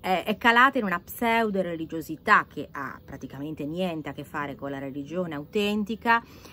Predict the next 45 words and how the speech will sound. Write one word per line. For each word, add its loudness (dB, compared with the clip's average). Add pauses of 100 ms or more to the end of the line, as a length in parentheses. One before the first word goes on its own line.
(100)
e 0
che 0
la 2
porta -4
sulla -10
strada -6
della -8
superstizione, -8
sulla -14
strada -8
alla -8
fine -10
della -8
follia. -10 (300)
E 2
questo 2
marito, 2
cioè -6
il -6
padre 0
di -10
Johnny, -2
il -8
marito -2
appunto -8
di -6
Vera, 0 (300)
che 4
le 2
rimane 0
accanto -2
fino -10
alla -8
fine, -12
nonostante 2
la -4
malattia -8
mentale -8
della -10
moglie. -10
Ci -16
fa -2
capire -2
quindi -4
come 2